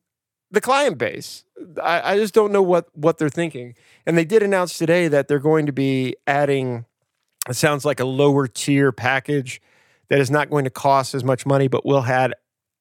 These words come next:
advertisements. Is that the right way to go? My gut tells me probably, but I don't know. But they definitely need to realize that they are not the big dog on the block with three dogs. They're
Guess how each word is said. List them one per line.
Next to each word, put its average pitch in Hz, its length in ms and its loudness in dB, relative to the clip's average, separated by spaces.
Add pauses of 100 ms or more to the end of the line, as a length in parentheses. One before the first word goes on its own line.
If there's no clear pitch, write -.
(200)
advertisements. 117 840 -4 (1120)
Is 156 160 2
that 180 180 2
the 170 80 -2
right 165 160 2
way 160 120 4
to 156 80 -2
go? 175 280 4
My 151 160 -2
gut 143 320 -2
tells 175 240 -2
me 160 100 -2
probably, 175 680 0 (180)
but 147 120 2
I 143 100 2
don't 139 380 0
know. 123 320 0
But 135 160 -2
they 143 140 0
definitely 165 540 0
need 143 300 0
to 127 580 0 (1500)
realize 180 640 4
that 143 140 -8
they 170 180 2
are 160 100 2
not 151 340 0 (1300)
the 127 120 0
big 139 320 -2
dog 135 380 4
on 127 140 -4
the 123 60 -2
block 127 340 0
with 135 120 -6
three 127 220 -4
dogs. 110 520 0
They're 135 480 0